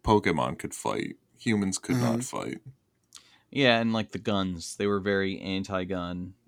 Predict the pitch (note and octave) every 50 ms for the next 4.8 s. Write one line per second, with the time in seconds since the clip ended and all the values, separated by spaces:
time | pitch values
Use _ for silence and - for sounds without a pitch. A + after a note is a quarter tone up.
0 | _ - G2 F#2+ F#2 F#2 F#2 F#2 F#2 F#2+ F2+ F#2 F#2 - - - F#2+ F#2 F#2 G#2
1 | - _ _ _ _ _ _ _ _ _ _ _ _ _ - G2+ G2 F#2 F#2 F#2
2 | F#2 F#2 F#2 F#2 F#2 F#2 F#2 F#2+ F#2+ F#2 F#2+ _ _ _ _ _ _ _ _ _
3 | _ _ _ _ _ _ _ _ _ _ _ _ _ _ _ _ _ _ _ _
4 | _ _ - - - - - D#3 C3 G#2 F#2+ G2+ A2+ C3 C#3+